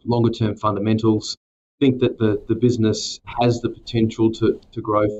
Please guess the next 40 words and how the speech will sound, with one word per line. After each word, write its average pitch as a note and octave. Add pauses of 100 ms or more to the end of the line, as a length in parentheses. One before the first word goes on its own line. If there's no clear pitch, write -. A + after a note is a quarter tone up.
(200)
fairly G2+
well, E3+ (400)
uh, A2 (200)
but C#3 (360)
yeah, C#3
it A#2
does C3
have A2+
a A2
lot G#2+
of F#2+
risks -
around G2+
it F#2
because G2
it, G2 (100)
you G#2
know, G2
it G2
has A2
had G#2
a F#2
checkered G2 (100)
past. G2+ (500)
This A#2+
time G#2
last G#2
year, G#2
it G2+
was G2
disastrous. G2 (180)
Uh, G2
so G2
the F#2+
view G2
is G2
that F#2+ (100)
at -
current G2+
prices, F#2+